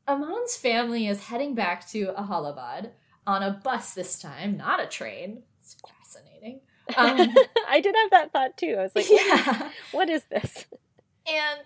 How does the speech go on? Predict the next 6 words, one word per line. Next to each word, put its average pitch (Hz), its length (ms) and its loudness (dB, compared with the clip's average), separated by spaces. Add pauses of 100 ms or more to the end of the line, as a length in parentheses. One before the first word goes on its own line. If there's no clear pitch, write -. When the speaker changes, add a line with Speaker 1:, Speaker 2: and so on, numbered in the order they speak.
(200)
Speaker 1:
on 311 160 -2 (140)
the 392 80 -4
bus, 175 560 -8 (340)
Kusum 392 400 0
tells 240 380 0
Amon 165 420 -2